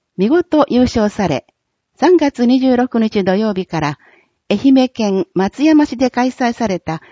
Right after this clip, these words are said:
第十五回春季全日本小学生女子ソフトボール大会に、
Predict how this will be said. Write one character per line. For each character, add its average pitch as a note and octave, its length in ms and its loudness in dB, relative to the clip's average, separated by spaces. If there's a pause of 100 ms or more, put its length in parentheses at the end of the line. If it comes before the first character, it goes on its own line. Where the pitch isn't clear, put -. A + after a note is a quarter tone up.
(260)
第 A3 400 0
十 C4 320 2
五 C#4 180 0
回 F3 340 -4 (140)
春 E4 280 2
季 C4+ 200 -2
全 D4+ 340 2
日 C#4 140 4
本 F#3+ 280 -4 (380)
小 A#3+ 260 -2
学 A#3 200 -2
生 - 420 -2
女 C4+ 240 -2
子 B3+ 220 -6
ソ G#3+ 180 -6
フ - 120 -14
ト D4+ 80 -4
ボ D#4 100 2
ー D#4 40 2
ル D#4 100 2
大 D4 220 -2
会 F3+ 260 -2
に、 C#3+ 240 -4